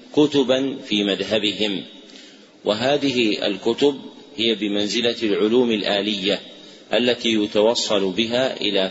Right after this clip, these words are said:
فقه الكتاب والسنة، كما ذكره العلامة سليمان بن عبد الله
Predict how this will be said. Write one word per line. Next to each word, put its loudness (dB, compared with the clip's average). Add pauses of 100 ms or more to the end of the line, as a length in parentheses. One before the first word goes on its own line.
فقه -4
الكتاب -2
والسنة، 0 (720)
كما 0
ذكره 0
العلامة -2
سليمان 0
بن -2
عبد -2
الله 2